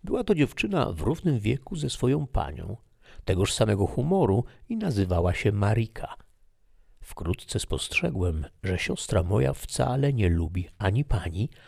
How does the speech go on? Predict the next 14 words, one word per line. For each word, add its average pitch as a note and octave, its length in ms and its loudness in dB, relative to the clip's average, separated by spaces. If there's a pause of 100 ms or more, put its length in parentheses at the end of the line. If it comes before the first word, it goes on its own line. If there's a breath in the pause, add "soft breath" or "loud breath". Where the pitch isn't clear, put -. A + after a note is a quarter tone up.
(120)
ani C2+ 220 -4
służącej. - 760 -4 (300)
Podzielałem G#2 680 6
w - 80 -8
tym F#2 240 -2
względzie F#2 520 2
jej G#2+ 200 2
uczucia, - 760 -4
których - 380 -2
całą A2 400 2
przyczyną G#2 540 0
z E2 80 0
mojej F2+ 260 4
strony C3+ 560 0